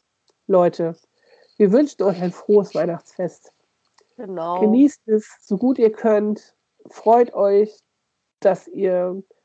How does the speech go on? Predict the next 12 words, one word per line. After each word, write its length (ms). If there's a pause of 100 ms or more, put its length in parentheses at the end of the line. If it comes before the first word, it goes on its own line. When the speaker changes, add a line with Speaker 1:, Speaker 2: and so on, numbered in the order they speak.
(360)
Speaker 1:
eine 120
Familie 480
habt, 260
dass 140
ihr 60
gute 280
Freunde 420
habt, 520
dass 280
ihr 360
uns 340
habt, 500